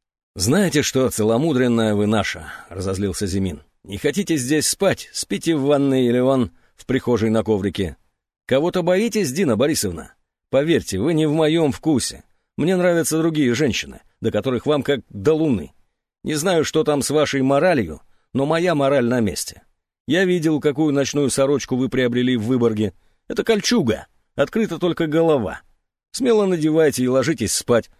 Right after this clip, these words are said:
В таком одеянии к вам никто и за версту не подойдет. Я буду спать в кресле, а если вас что-то смущает, то отверну его к стене. И избавьте меня от ваших стонов и антисоветских выпадов. Если так будет продолжаться,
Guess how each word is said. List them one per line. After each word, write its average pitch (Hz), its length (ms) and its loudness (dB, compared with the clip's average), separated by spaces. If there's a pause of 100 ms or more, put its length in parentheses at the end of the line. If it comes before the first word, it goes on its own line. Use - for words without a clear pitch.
(160)
В - 80 -10
таком 143 280 0
одеянии 127 500 2
к 101 80 -6
вам 123 220 0
никто 143 420 0
и 139 60 0
за 120 120 0
версту 117 360 -2
не 117 100 2
подойдет. 107 560 -2 (380)
Я 147 180 -2
буду 135 180 -2
спать - 240 -6
в - 60 -20
кресле, 117 420 -2 (260)
а 147 80 0
если 156 220 0
вас 151 160 2
что-то 147 280 -2
смущает, 156 720 0 (340)
то 185 100 0
отверну 185 400 0
его 135 200 2
к - 40 -12
стене. 98 520 -4 (420)
И - 200 -2
избавьте 202 480 0
меня 190 300 2
от 160 120 -2
ваших 160 320 0
стонов 170 760 0
и 147 100 0
антисоветских 131 760 -2
выпадов. - 500 -6 (280)
Если 127 280 -2
так 131 180 0
будет 127 260 0
продолжаться, 117 800 0